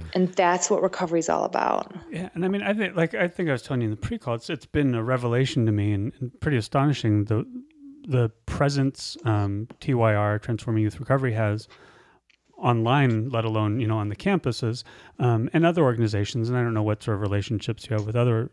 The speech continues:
Speaker 2: um, you know, youth-focused organizations, but it, it's something that, you know, when you talk about not having, you know, recovery much, or sobriety, much less recovery, modeled,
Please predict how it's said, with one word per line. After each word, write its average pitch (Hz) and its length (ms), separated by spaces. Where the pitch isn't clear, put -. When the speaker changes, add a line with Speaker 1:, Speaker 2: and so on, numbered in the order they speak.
Speaker 2:
um, 107 360
you 123 100
know, 107 60
youth-focused 107 680
organizations, 101 600
but 117 200
it, - 460
it's 151 180
something 147 400
that, 123 260
you 139 60
know, 131 80
when 131 120
you 127 80
talk 139 180
about 123 160
not 120 260
having, 120 600
you 135 80
know, 135 60
recovery 123 600
much, - 640
or 147 100
sobriety, 135 420
much 120 220
less 120 180
recovery, 113 720
modeled, 104 840